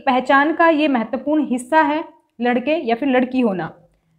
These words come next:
तो हमसे किस तरह का व्यवहार होना चाहिए ये उसे प्रभावित करता है। तो आपने देखा भी होगा अगर कोई लड़का है उससे कुछ और तरह का व्यवहार होता है, किसी और तरह से व्यवहार होता है,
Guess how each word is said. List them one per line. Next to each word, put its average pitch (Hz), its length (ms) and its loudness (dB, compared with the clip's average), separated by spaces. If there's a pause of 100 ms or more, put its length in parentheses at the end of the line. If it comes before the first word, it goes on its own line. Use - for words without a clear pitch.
(480)
तो 330 120 6
हमसे 330 440 2
किस 349 380 -4
तरह 330 180 4
का 349 100 2
व्यवहार 277 380 2
होना 311 220 0
चाहिए 311 340 0
ये 320 120 0
उसे 320 260 -4
प्रभावित 247 400 0
करता 185 280 -2
है। 160 300 -6 (1000)
तो 285 60 -2
आपने 285 240 2
देखा 311 260 2
भी 320 120 2
होगा 311 300 4
अगर 311 160 0
कोई 311 120 -2
लड़का 254 340 2
है 294 220 0
उससे 277 300 -10
कुछ 294 180 -8
और 233 240 -2
तरह 269 200 -2
का 269 80 -2
व्यवहार 262 280 2
होता 262 220 -2
है, 269 120 -2
किसी 277 220 -10
और 233 160 -2
तरह 254 180 -4
से 254 100 -4
व्यवहार 240 220 0
होता 233 200 -4
है, 294 220 -8